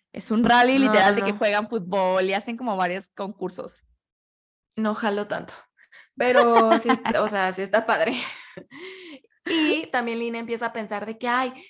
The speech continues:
Speaker 2: seguro a mi cuñado le va a encantar Aaron porque, este, pues, hace ejercicio y así, le va a encantar que esté en su equipo porque es súper competitivo el cuñado".
Speaker 1: Ajá.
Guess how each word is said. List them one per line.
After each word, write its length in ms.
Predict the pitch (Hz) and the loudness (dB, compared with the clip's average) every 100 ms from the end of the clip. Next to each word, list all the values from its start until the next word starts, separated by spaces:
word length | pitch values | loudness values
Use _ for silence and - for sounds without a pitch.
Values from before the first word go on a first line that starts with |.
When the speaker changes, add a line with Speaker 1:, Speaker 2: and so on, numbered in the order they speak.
| _ | _
Speaker 2:
seguro 400 | 294 277 277 285 | -8 -2 0 0
a 80 | |
mi 160 | 294 269 | 0 -6
cuñado 400 | 240 226 214 220 | -8 -6 -2 -2
le 100 | 240 | -4
va 60 | 208 | -6
a 20 | |
encantar 480 | 190 202 202 196 190 | -6 -8 -6 -6 -2
Aaron 400 | 190 196 202 208 | -2 -4 -6 -8
porque, 680 | 208 190 - - 190 180 - - - | -10 -10 -16 -8 -8 -8 -16 -20 -8
este, 580 | - 196 196 190 202 190 | -2 -2 -2 -4 -6 -4
pues, 300 | 202 208 202 - | -2 -4 -4 -4
hace 220 | 202 233 | -4 -4
ejercicio 580 | 240 285 285 302 294 285 | -6 -8 -2 -2 -2 -4
y 80 | 262 | -4
así, 280 | 226 233 | -6 -4
le 80 | 233 | -2
va 80 | 214 | -2
a 20 | |
encantar 340 | 202 220 220 208 | -2 -4 -6 -8
que 80 | |
esté 160 | 220 220 | -10 -10
en 60 | 208 | -8
su 80 | |
equipo 340 | 220 - 226 220 | -6 -4 -4 -4
porque 240 | 208 202 | -6 -6
es 120 | 190 | -8
súper 340 | - 220 220 214 | -4 -4 -4 -4
competitivo 680 | 208 180 180 180 185 185 | -4 -6 -8 -8 -4 0
el 140 | 185 180 | -2 -2
cuñado". 480 | 175 170 165 151 _ _ _ _ _ _ _ | -4 -4 -4 -8 _ _ _ _ _ _ _
Speaker 1:
Ajá. 600 | - 240 220 202 - - | -4 -2 2 2 0 -8